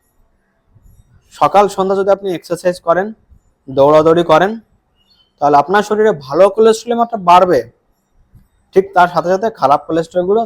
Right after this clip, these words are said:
ধ্বংস হবে। এবং চার, সব থেকে ভয়ানক, যদি আপনি একজন স্মোকার হয়ে থাকেন, ধূমপানের নেশা থাকে, তাহলে তো এখনই ছাড়তে হবে।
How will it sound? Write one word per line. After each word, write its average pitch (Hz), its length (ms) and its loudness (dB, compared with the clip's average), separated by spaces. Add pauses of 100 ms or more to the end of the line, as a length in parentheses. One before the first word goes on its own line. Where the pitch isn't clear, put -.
ধ্বংস 135 240 -10 (100)
হবে। - 160 -14 (1080)
এবং 151 180 -6 (220)
চার, 135 240 4 (680)
সব 165 220 -2 (160)
থেকে 165 240 -2
ভয়ানক, 131 380 -2 (920)
যদি 151 180 -2 (180)
আপনি 170 200 -6 (100)
একজন 175 240 -4 (240)
স্মোকার 165 480 -2
হয়ে 127 200 -2
থাকেন, 104 220 -20 (640)
ধূমপানের 156 440 -4 (100)
নেশা 131 260 -4 (100)
থাকে, 120 220 -18 (800)
তাহলে 156 260 -2
তো 208 40 -4 (100)
এখনই 170 320 -4
ছাড়তে 139 360 -10
হবে। - 160 -16